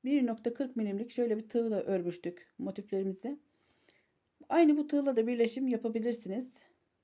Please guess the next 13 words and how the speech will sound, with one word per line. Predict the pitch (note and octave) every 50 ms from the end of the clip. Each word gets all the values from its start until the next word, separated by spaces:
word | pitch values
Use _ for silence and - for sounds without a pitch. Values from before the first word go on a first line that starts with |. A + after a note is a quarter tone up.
| _ _ _ -
Ben | - A#3+ A#3+ A#3+ -
elime | - A3+ A#3 A#3 A3 G#3+
daha | A3+ A3 A#3
uygun | A3 F#3+ F3+ F#3 F3+
olduğu | F3+ F3 E3+ F3+ F3+
için | F3+ F3 - - - D4 - - _ _ _ _ _ _ _ -
bu | B3 C4
şekilde | B3+ - A#3 - - G3 A3+ A3+
tığlarla | - - A3 G#3+ G#3+ G#3+ G#3 G3 F#3+
örüyorum. | - F#3 F3 E3+ E3 E3 - - B3+ - _ _ _ _ _
Siz | - - A#3+ A3+
elinize | - - A#3+ A#3+ A#3+ A#3+ A#3+ B3+ B3
uygun | - G#3 F3+ F3+ - B3 C4+ -